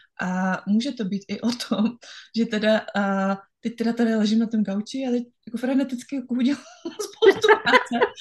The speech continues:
ale možná jste neměla takhle, jo? Možná prostě to bylo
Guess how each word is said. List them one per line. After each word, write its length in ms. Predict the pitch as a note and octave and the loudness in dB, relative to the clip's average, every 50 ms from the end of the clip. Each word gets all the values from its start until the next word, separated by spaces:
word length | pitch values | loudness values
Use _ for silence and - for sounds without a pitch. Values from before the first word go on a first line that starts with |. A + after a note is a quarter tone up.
| - B3+ A#3 - | -4 -2 0 2
ale 180 | C#4+ D4 C#4+ | 2 2 2
možná 240 | D#4 D#4+ C#4 D4 D#4+ | 2 0 0 0 0
jste 180 | D#4 - - D4+ | 0 -2 -4 -6
neměla 340 | D4+ D#4+ F4 F4+ D#4+ C4+ A#3+ - | -6 -6 -4 -4 -4 -4 -4 -4
takhle, 240 | G#3+ G#3+ F#3 G3+ F#3+ F#3 F#3+ G3 | -4 -4 -4 -4 -6 -6 -6 -6
jo? 60 | F#3 G3 G#3 A#3 | -6 -4 -4 -2
Možná 300 | G#3+ G#3+ G3+ G#3 G#3 G#3 - | -2 -2 -2 -2 -2 -4 -6
prostě 340 | - A3 G#3+ - - A#3 A3+ | -8 -10 -10 -10 -10 -10 -10
to 140 | - A3+ | -8 -6
bylo 340 | G#3 G3+ G#3 G3+ G3+ G#3 G#3 | -6 -4 -2 -2 -2 -2 -4